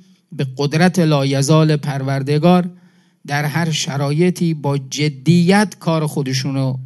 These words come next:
انجام می‌دن و لحظه ای آرام نمی نشینن. این یکی از مهمترین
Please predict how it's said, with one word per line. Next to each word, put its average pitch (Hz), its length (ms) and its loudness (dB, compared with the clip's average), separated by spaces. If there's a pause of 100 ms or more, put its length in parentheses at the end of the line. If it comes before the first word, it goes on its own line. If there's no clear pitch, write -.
(200)
انجام 139 440 -2
می‌دن 110 340 -10 (1000)
و 160 360 0 (1400)
لحظه 139 600 -2
ای 196 460 2 (560)
آرام 160 440 4
نمی 120 260 -2
نشینن. 107 680 -8
این 151 200 -2
یکی 151 280 -4
از 151 300 -2
مهمترین 143 920 -2